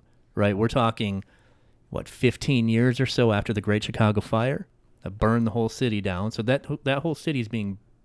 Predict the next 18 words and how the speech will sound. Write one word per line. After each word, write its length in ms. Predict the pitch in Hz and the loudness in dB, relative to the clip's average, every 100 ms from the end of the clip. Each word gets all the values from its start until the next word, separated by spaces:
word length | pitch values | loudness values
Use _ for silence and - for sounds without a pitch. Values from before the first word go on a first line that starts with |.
| - | -6
built 380 | 127 98 - - _ _ _ _ - | -4 -4 -8 -20 _ _ _ _ -8
right 280 | 101 123 117 | -4 -4 -2
now. 340 | 101 92 117 - _ _ _ _ _ _ _ _ _ _ _ _ _ _ - | -2 -2 -4 -8 _ _ _ _ _ _ _ _ _ _ _ _ _ _ 0
The 340 | 113 117 117 - _ _ _ - | 4 4 4 -4 _ _ _ 4
eighteen 400 | 143 147 147 127 | 4 4 2 4
ninety-three 560 | 120 120 117 - 135 | 4 4 2 2 4
World's 420 | 113 107 117 110 - | 4 6 4 4 -2
Fair 460 | - 127 127 107 | -2 0 2 0
is 100 | 101 | -2
gonna 160 | - 101 | -4 -4
be 120 | 98 | -4
in 80 | 98 | -4
Chicago, 640 | - - 104 92 92 98 | -6 -6 -4 -4 -2 -4
which, 320 | 104 101 107 - | -4 -2 -4 -4
which 260 | 117 110 110 | -6 -6 -6
themed 800 | - - - 170 160 120 104 101 - _ _ | -12 -18 -4 0 2 2 0 -2 -8 _ _
in 180 | 123 110 | -2 0
architecture. 840 | - 107 - - - - - - | 0 -4 -4 -8 -10 -8 -8 -8